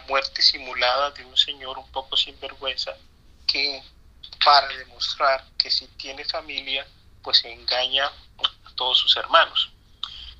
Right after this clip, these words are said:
También se puede destacar la historia de una señora que administra el servicio de la energía eléctrica y que se ve envuelta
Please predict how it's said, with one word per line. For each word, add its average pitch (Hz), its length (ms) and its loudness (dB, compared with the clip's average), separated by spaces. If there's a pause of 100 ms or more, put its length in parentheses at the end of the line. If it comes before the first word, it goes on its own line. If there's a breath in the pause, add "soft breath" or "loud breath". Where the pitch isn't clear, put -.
(140)
También 147 460 0 (1120)
se - 320 -6
puede 156 340 -4
destacar 156 640 4 (760)
la 131 140 -2
historia 147 760 0 (600)
de 139 80 -10
una 151 260 -2
señora 143 560 0 (640)
que 147 140 0
administra 139 580 -8
el 180 100 -2
servicio 143 540 -2
de 156 80 -12
la 143 80 -10
energía 131 400 -4
eléctrica 139 640 -8
y 127 80 -2
que - 240 0
se 117 220 2
ve 123 100 -2
envuelta 143 760 -2